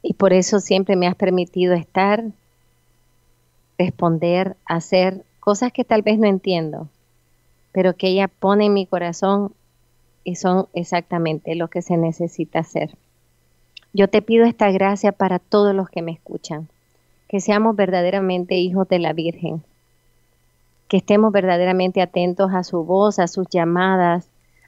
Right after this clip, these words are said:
a sus intuiciones, a eso, esos pequeños gestos que nos ponen el corazón, porque ella es el reloj de Dios.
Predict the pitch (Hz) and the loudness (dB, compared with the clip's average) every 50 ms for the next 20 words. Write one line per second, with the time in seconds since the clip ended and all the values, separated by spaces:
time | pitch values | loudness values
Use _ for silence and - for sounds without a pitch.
0 | _ - 196 190 - 214 208 208 208 202 190 - 190 180 180 - - 202 202 208 | _ -4 -2 0 2 2 4 4 4 2 0 0 -2 -4 -4 -4 -2 0 2 2
1 | 208 208 202 185 185 196 190 180 - - - 214 - 247 214 - - 220 - 254 | 2 2 0 0 -2 -2 -4 -4 -6 -6 -8 -6 -4 -2 -2 0 -2 -2 0 0
2 | 247 262 262 - _ - 220 - - 233 220 226 247 277 277 240 240 196 - _ | -2 -2 -4 -6 _ -6 -6 -2 0 2 2 4 2 2 0 -2 -4 -6 -8 _
3 | _ _ _ _ _ _ _ _ _ _ - 214 214 247 220 - - 247 - - | _ _ _ _ _ _ _ _ _ _ -2 0 0 0 0 0 -2 -2 -2 0
4 | 220 202 196 196 - - 196 202 208 208 208 196 180 175 - 185 175 175 180 175 | 0 0 -2 -2 -2 -2 0 0 2 2 0 0 -2 -2 -2 -2 0 0 -2 -2
5 | - 196 190 202 220 233 220 _ _ _ _ _ _ _ _ _ _ _ _ _ | -2 -2 -2 -2 -2 -4 -8 _ _ _ _ _ _ _ _ _ _ _ _ _
6 | _ _ _ _ _ _ _ - 196 185 - - 196 185 190 185 170 170 180 190 | _ _ _ _ _ _ _ -12 -12 -8 -2 0 2 2 4 4 2 2 2 2
7 | 214 214 - 196 170 156 165 160 151 151 156 160 - - 165 160 151 151 151 147 | 0 -2 -4 -4 -4 -4 -4 -4 -2 -2 -4 -4 -4 -2 -2 0 0 2 0 0
8 | 156 156 - - - | -2 -4 -8 -14 -20